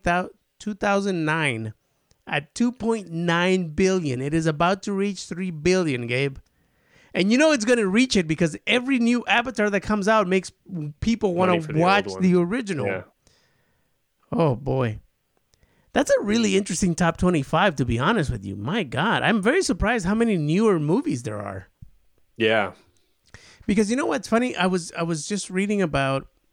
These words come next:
Speaker 1: and I know I said we were gonna end this, but obviously we're not. I was just reading about how there is no more record sales, right? Uh, musicians, right?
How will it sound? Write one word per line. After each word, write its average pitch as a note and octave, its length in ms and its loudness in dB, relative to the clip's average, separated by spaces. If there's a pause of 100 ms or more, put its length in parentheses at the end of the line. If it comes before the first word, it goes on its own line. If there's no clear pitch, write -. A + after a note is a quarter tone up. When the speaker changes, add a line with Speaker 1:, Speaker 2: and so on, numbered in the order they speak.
(200)
Speaker 1:
and C3 120 0
I B2 80 2
know B2+ 180 0
I A#2 60 -4
said A#2+ 200 -6
we A2 120 -6
were G#2+ 80 -8
gonna G#2 160 -10
end A2+ 240 -8
this, F#2+ 100 -12
but G2 280 -16
obviously G#2 420 -14
we're G#2 140 -16
not. A2 240 -10 (760)
I D#3 40 2
was C#3+ 180 2
just G3 200 -6
reading G#3+ 240 2
about D3 360 2 (420)
how C#3+ 540 2
there C#3+ 200 2
is C#3 120 2
no D3+ 180 2
more D#3 220 -2
record C3+ 440 -4
sales, A2 680 -4
right? A#2+ 300 -4 (960)
Uh, A#2+ 500 0
musicians, C3+ 600 -2
right? A#2 200 -8